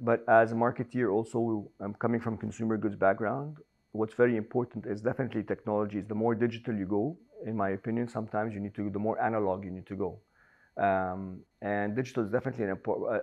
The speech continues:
an, an, an important platform, um, but also analog is very important, because sometimes majority of your consumers today still would like to go see and, and, and, and feel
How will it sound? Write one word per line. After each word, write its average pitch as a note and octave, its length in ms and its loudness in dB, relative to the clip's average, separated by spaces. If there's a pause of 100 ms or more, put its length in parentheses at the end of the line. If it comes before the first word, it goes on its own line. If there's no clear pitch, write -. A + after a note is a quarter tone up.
an, G#2 100 -2
an, G#2+ 200 -4 (160)
an A2 100 -2
important A2+ 480 -2
platform, C#3+ 640 -2 (420)
um, G#2 300 0
but - 100 6
also C#3 320 2
analog A2+ 480 4
is G2 80 -6
very G#2 180 2
important, G2 440 -2
because G#2+ 220 -10
sometimes G#2 680 -2 (420)
majority A2 460 2
of G#2 80 0
your G2 100 -2
consumers B2+ 480 -4
today F#2+ 420 -4 (100)
still B2+ 280 4
would G2+ 200 0
like G#2 240 4
to G#2 80 -4
go G#2 160 0
see A2+ 540 -4
and, G2+ 340 -6
and, G2+ 260 -6
and, G#2 360 -6 (520)
and G#2+ 220 0
feel A#2 360 2